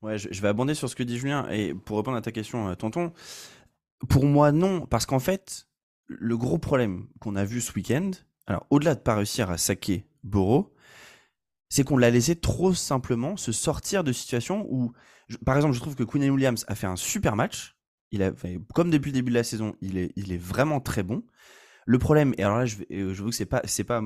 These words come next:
c'est pas moi. Je vais paraphraser, euh, ce que j'ai pu lire, notamment, et, et, et, pardon, euh, écouter de Connor Rogers et, et Joe Caporoso. Ils expliquaient que, en gros, le rush intérieur est très bon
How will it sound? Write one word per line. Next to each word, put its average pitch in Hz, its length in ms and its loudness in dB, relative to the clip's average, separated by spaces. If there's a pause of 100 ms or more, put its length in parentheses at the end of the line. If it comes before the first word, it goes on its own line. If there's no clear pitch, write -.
c'est - 140 -14
pas 104 140 -8
moi. 92 180 -8
Je 92 100 -12
vais 92 100 -6
paraphraser, 110 720 -2 (380)
euh, 90 360 -6
ce - 120 -8
que 107 140 -2
j'ai 101 180 0
pu 107 200 -8
lire, 107 280 2
notamment, 110 580 0
et, 95 400 -2
et, 95 80 -6 (160)
et, 104 140 0
pardon, 95 400 0 (120)
euh, 87 340 -6
écouter 131 340 2
de 104 100 2
Connor 110 260 -2
Rogers 107 440 -6
et, 90 420 -6
et 90 80 -6
Joe 101 100 -4
Caporoso. 101 520 -2 (520)
Ils 117 140 0
expliquaient 127 420 -4
que, 113 220 -2
en 135 120 0
gros, 127 340 -2 (420)
le 110 180 0
rush 180 280 -2
intérieur 123 680 -4 (460)
est 107 100 -10
très - 180 -2
bon 131 140 -4